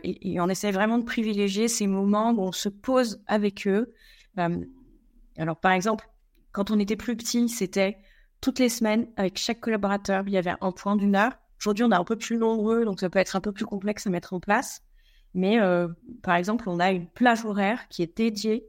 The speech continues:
dans notre planning, dans la semaine, euh, qui est, euh, où il n'y a pas de rendez-vous client, et il est dédié, euh, temps, euh, temps fort avec les collaborateurs, et charge soit à nous, parce qu'on veut revoir un dossier avec eux, soit eux, parce qu'ils ont une question, de bloquer un créneau, et ils savent qu'on va se poser avec eux, on va regarder ensemble les questions qu'ils ont, euh,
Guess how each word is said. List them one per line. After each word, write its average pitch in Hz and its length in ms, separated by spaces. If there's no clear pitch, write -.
dans 208 220
notre 202 160
planning, 202 420
dans 196 140
la 185 120
semaine, 190 480
euh, 170 160
qui - 260
est, 208 160
euh, 175 60
où 175 80
il 170 40
n'y 175 40
a 160 120
pas - 260
de 233 80
rendez-vous 208 320
client, 190 480
et 170 80
il 170 120
est 170 60
dédié, 202 560
euh, 175 160
temps, 220 400
euh, 180 360
temps 214 140
fort 233 280
avec 190 260
les 196 80
collaborateurs, 190 760
et 180 100
charge 220 380
soit 262 300
à 247 80
nous, 240 180
parce 220 160
qu'on 208 140
veut 208 120
revoir 202 300
un 196 80
dossier 202 240
avec 190 260
eux, 208 100
soit 208 500
eux, 233 100
parce 226 200
qu'ils 190 180
ont 190 40
une 180 100
question, 220 440
de 190 100
bloquer 226 400
un 202 100
créneau, 196 400
et 214 60
ils 180 40
savent 208 220
qu'on 175 120
va 175 100
se - 80
poser 214 240
avec 180 320
eux, 202 100
on 214 80
va 175 80
regarder 185 300
ensemble 196 400
les 180 80
questions - 320
qu'ils 190 260
ont, 208 240
euh, 165 40